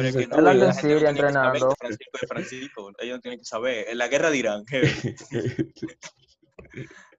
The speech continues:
Speaker 2: Coño, yo no iba a decir la
Speaker 1: Entonces,
Speaker 2: parte mala, o te, Tecachi, Dios mío.
Speaker 1: tranqui-,
Speaker 2: Pues
Speaker 1: tranquilo, tranquilo. <laughs> Que yo soy el cherry aquí, Tecachi quiere ser tú.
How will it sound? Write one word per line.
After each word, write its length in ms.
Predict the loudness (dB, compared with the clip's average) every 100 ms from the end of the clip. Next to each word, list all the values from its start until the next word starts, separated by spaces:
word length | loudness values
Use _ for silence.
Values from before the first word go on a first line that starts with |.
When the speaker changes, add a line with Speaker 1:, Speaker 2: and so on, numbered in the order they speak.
| _ -20 _ _ _ _ _ _ -18 -12 -10 -6
Speaker 2:
Coño, 260 | 0 2 4
yo 120 | 4
no 60 | 6
iba 120 | 6
a 40 |
decir 160 | 6 4
la 60 | 2
Speaker 1:
Entonces, 220 | 2 0
Speaker 2:
parte 180 | -2 -4
mala, 420 | 0 4 6 6
o 80 | 4
te, 140 | 2 0 -2 -6 -16 -4
Tecachi, 540 | -2 2 4 4 2
Dios 180 | 0 0
mío. 420 | 0 -2 -4 -8 -12 _
Speaker 1:
tranqui-, 240 | -12 -12 -4
Speaker 2:
Pues 140 | 2
Speaker 1:
tranquilo, 840 | 4 4 2 -4 -2 -2 0 -2 -4 -8 -12 -14 _ _ _ _
tranquilo. 640 | -4 -4 -4 -6 -4 -4
<laughs> 1300 | -4 -6 -6 -8 -8 -10 -8 -8 -8 -10 -12 -12 -8
Que 120 | -6
yo 100 | -6
soy 120 | -6
el 80 | -8
cherry 380 | -8 -8 -6 -6
aquí, 240 | -8 -10 -12
Tecachi 400 | -6 -4 -4 -6
quiere 200 | -6 -6
ser 200 | -8 -8
tú. 160 | -8